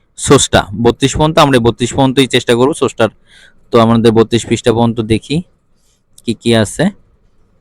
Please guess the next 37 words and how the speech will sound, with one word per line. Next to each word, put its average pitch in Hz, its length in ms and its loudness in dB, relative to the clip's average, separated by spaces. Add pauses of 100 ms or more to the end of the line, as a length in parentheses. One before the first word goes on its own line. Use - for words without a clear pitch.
(1040)
আহ, 104 480 0
দ্বিতীয় 113 480 2
অধ্যায় 117 320 0
বত্রিশ 110 320 0
পৃষ্ঠা, 117 360 0
যে 110 260 0
এইখানে 123 440 0
যেই 117 160 0
যে 113 140 0
প্রশ্নগুলি 117 680 -2
আছে, 110 240 0
এছাড়াও 113 400 2 (760)
আমরা, 110 640 6 (420)
উম, 104 320 2
চেষ্টা 120 300 2
করছি 120 520 4
যে 117 120 2
একটা 107 280 2
আলাদাভাবে 113 680 6
প্রতিটা 110 340 2
মডেল 107 280 4
টেস্টের 117 400 0
করার 110 320 4
জন্য 113 180 2
আমাদের 104 280 2
সুমন 113 260 0
স্যারের 113 280 2 (100)
তত্ত্বাবধানে। 110 600 2 (480)
তো 113 300 6
সেটা 123 280 2
দেখা 120 260 4
গেল 123 420 6
সুমন 117 220 0
স্যার 117 140 0
এবং 113 120 2
সাইদুল 113 280 2
স্যারের, 120 260 2